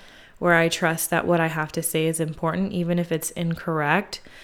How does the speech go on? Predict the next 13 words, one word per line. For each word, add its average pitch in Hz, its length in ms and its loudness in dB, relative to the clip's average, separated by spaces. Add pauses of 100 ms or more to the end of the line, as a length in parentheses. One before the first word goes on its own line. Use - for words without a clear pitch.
(160)
where 180 160 4
I 165 140 4
trust 170 460 0
myself 170 720 2
to 170 300 2
be 165 180 -2
present 165 540 2
enough 196 340 2
to - 120 -4
know 170 640 2 (580)
and 180 320 4
to 180 140 -2
listen 196 680 2